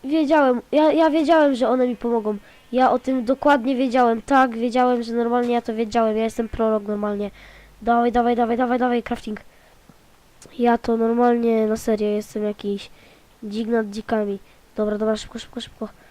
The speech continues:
Śpi. Jest, dobra. Więc subskrybujcie. Ja, ja się tak z dupy się żegnam. Więc kończymy ten pierwszy odcinek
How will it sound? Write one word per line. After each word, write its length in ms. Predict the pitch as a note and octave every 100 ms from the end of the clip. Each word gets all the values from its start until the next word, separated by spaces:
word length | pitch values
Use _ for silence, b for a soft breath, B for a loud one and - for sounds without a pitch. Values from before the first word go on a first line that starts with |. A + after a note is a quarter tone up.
| b
Śpi. 340 | - - C#4 A#3 b b - -
Jest, 320 | C#4 D4 C#4
dobra. 400 | A3+ C4+ A3 G#3+ G3 - - - -
Więc 480 | C4 B3+ B3 - - - - -
subskrybujcie. 800 | - E4+ C4 - D4 C4+ C4+ C4+
Ja, 280 | A#3+ C4 B3+
ja 100 | A#3+
się 160 | -
tak 200 | A3+ A3+
z 60 | A3+
dupy 220 | A#3 -
się 140 | -
żegnam. 360 | A3 G#3+ - G3 - B B -
Więc 200 | F3 -
kończymy 420 | B3+ B3 C#4+ A#3+
ten 320 | A#3+ A3 G#3+
pierwszy 400 | - C4 - A#3+
odcinek 640 | A#3 - - B3 A#3+ A3+